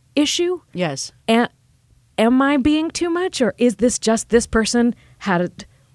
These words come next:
Speaker 1: their fucking journey
Speaker 2: Yeah.
Speaker 1: that's making them read me this way or whatever?" And it feels like so much emotional management to have to do.
Speaker 2: Well, you know, I, I think you, I can answer it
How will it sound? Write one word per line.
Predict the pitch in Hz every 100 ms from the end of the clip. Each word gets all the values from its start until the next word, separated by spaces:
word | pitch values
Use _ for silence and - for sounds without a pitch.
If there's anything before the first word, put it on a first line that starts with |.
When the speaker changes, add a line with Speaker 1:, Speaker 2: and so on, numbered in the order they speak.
| _ _ -
Speaker 1:
their | 190
fucking | - - 240 - 277 254
journey | 262 220 185 180 - -
Speaker 2:
Yeah. | 175 160 135 127
Speaker 1:
that's | 175 190 -
making | 202 190 214 190
them | 180 175 175 170 175 _ _
read | 185 175 190 170
me | 190 170
this | 151 143
way | 156 147 -
or | -
whatever?" | 160 170 165 156 147 - - - -
And | 190
it |
feels | 214 196
like | 202
so | - 202 190
much | 196 190
emotional | 180 180 180 185
management | 175 165 170 156 165
to | 156
have | 151 139
to | 151
do. | 139 - - - -
Speaker 2:
Well, | 254 262
you | 269 254
know, | 240 233
I, | 226 - 202
I |
think | 202 240 220
you, | 208 170
I | 180
can | 190 190
answer | 180 175 - 175
it | 165 156 -